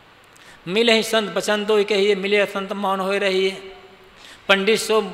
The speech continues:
बोलिए हितकारी, मूर्ख सो रहिए झक मारी।" सदगुरु कबीर ने तो हर जगह रास्ता बताया है,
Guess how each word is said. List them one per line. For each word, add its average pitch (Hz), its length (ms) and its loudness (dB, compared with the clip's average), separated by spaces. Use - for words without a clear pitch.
बोलिए 196 340 2
हितकारी, 196 540 2
मूर्ख 190 420 0
सो 202 200 -2
रहिए 185 320 0
झक 185 240 -4
मारी।" 185 360 0
सदगुरु 214 300 0
कबीर 226 260 -2
ने 269 120 0
तो 262 120 -2
हर 202 220 0
जगह 240 240 2
रास्ता 208 400 2
बताया 151 460 -4
है, 107 220 -16